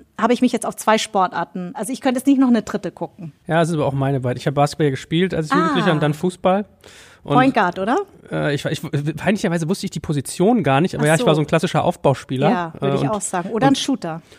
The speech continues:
Speaker 2: und irgendwann, äh, tr-, trennt sich die Spreu vom Weizen,
Speaker 1: Wo
Speaker 2: weil dann
Speaker 1: hast
Speaker 2: die
Speaker 1: du
Speaker 2: Größe
Speaker 1: gespielt?
Speaker 2: kommt.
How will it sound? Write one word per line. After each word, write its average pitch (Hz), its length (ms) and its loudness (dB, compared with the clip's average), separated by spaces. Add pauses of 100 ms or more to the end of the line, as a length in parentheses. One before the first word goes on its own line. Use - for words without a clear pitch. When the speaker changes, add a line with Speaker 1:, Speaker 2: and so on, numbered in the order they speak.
Speaker 2:
und 147 140 0
irgendwann, 160 500 4
äh, 151 240 2
tr-, 135 240 -8
trennt 151 240 -4
sich - 80 -12
die - 100 -12
Spreu 139 280 -2
vom 131 180 -4
Weizen, 135 320 0
Speaker 1:
Wo 226 40 4
Speaker 2:
weil 226 40 4
dann 233 80 2
Speaker 1:
hast - 20 -
Speaker 2:
die - 40 0
Speaker 1:
du 123 60 0
Speaker 2:
Größe 127 280 -2
Speaker 1:
gespielt? 226 100 -2
Speaker 2:
kommt. 117 240 -6